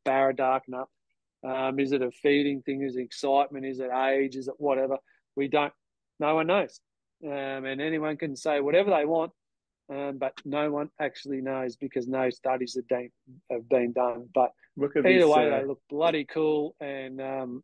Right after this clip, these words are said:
Speaker 1: <laughs> and I'm keen to learn more.
Speaker 2: I like these. Um, some of them have got this war paint sort of stripe coming back from their eyeball. That's pretty cool.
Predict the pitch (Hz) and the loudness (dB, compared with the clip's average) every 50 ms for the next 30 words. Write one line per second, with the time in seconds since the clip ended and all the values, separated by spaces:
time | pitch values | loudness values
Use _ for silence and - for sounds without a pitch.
0 | _ _ _ _ - - - - - 427 349 339 196 - - - - - - - | _ _ _ _ -12 -10 -10 -10 -12 -4 2 2 2 2 2 -2 -14 -16 -12 -8
1 | - 151 160 165 143 127 - - 165 147 147 139 135 127 139 143 139 131 123 127 | -4 -2 0 0 0 0 0 2 2 2 2 0 -2 -2 -2 -2 -4 -4 -4 -6
2 | 131 135 131 120 117 _ _ _ _ _ _ _ _ _ _ _ _ _ _ _ | -6 -6 -6 -6 -8 _ _ _ _ _ _ _ _ _ _ _ _ _ _ _
3 | - 127 131 143 147 143 - - 127 123 123 120 117 113 123 127 123 120 120 117 | 2 4 4 4 4 2 0 0 0 2 2 0 0 -2 -2 -2 0 -2 -4 -6
4 | 117 113 117 - - 139 135 135 120 123 123 120 120 120 123 131 - - 127 117 | -8 -12 -6 -2 0 0 2 2 0 0 0 -2 -2 -2 -2 -2 -2 -2 -2 -2
5 | - - - _ _ _ - 123 123 139 143 139 143 139 135 139 151 - - - | -2 -6 -18 _ _ _ -4 2 4 4 6 4 4 2 0 0 -2 -4 -6 -4
6 | - 135 135 131 131 131 135 131 127 127 - _ _ - - - - 131 127 127 | -2 0 0 2 2 2 0 0 -2 -4 -8 _ _ -14 -12 -8 -6 -2 0 0
7 | 127 139 135 - - 131 127 127 120 120 120 127 127 - - 123 120 117 117 113 | 0 0 -2 -4 -6 -8 -6 -6 -6 -4 -4 -4 -4 -6 -8 -10 -8 -6 -4 -2
8 | 117 120 123 123 127 127 127 127 127 131 127 120 - - - - - 117 110 101 | 0 2 2 2 2 2 2 2 2 0 0 -2 -6 -10 -14 -10 -6 -6 -6 -6
9 | - - 120 120 127 139 | -6 -4 -4 -2 -2 -4